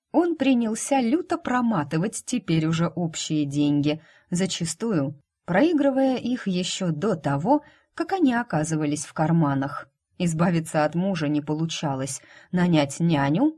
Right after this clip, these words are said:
тоже не представлялось возможным из-за долгов,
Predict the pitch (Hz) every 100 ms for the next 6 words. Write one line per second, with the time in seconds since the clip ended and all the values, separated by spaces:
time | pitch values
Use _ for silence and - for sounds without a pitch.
0 | - 156 143 156 165 165 170 - 180 185
1 | 175 170 160 147 151 151 147 156 151 160
2 | - 302 247 233 269 262 262 196 135 127
3 | -